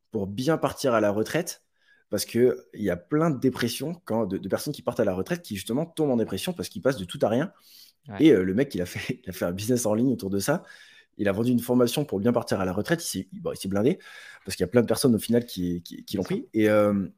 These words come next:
Speaker 2: Puis là, il y a
Speaker 1: et
Speaker 2: la, il y a de la,
Speaker 1: c'est,
Speaker 2: il y a de l'argent là, hein, sur ce, sur cette cible-là,
Speaker 1: Ah, bah, de ouf.
Speaker 2: euh, clairement,
Speaker 1: Mais, euh,
Speaker 2: euh.
Speaker 1: c'est vrai que passer de tout à rien. Et après,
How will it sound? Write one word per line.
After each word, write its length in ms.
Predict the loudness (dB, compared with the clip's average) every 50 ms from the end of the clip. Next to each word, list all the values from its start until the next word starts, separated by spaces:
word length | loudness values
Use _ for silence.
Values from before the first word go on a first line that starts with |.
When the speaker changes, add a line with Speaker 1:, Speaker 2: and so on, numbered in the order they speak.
| _ _ _ _ _ -4
Speaker 2:
Puis 80 | 0
là, 80 | 2 4
il 40 | 6
y 20 |
a 20 | 6
Speaker 1:
et 40 |
Speaker 2:
la, 200 | 6 6 6 6
il 60 | 4 4
y 40 |
a 40 | 4
de 40 | 6
la, 60 | 6
Speaker 1:
c'est, 60 | 6
Speaker 2:
il 40 | 6
y 20 | 6
a 20 |
de 40 | 8
l'argent 340 | 6 6 6 6 2 2 4
là, 140 | 2 2 0
hein, 40 | 0
sur 180 | -4 -10 -14
ce, 260 | -10 -8 -6 -4 -4
sur 180 | -6 -8 -10 -10
cette 160 | -8 -8 -8
cible-là, 420 | -8 -8 -6 -2 0 4 8 10 10
Speaker 1:
Ah, 40 | 10
bah, 160 | 8 6 4
de 80 | 6 6
ouf. 100 | 6 4
Speaker 2:
euh, 420 | 2 0 -4 -4 -6 -6 -8 -8
clairement, 240 | -8 -6 0 4 8
Speaker 1:
Mais, 60 | 10
euh, 80 | 10 10
Speaker 2:
euh. 40 | 8
Speaker 1:
c'est 120 | 8 4
vrai 120 | 2 2 2
que 80 | 2
passer 260 | 2 2 2 2 0
de 60 | -4 -4
tout 200 | -4 -2 2 2
à 40 |
rien. 200 | 4 4 4 4
Et 200 | 4 2 2 0 0
après, 400 | -2 0 4 4 2 2 2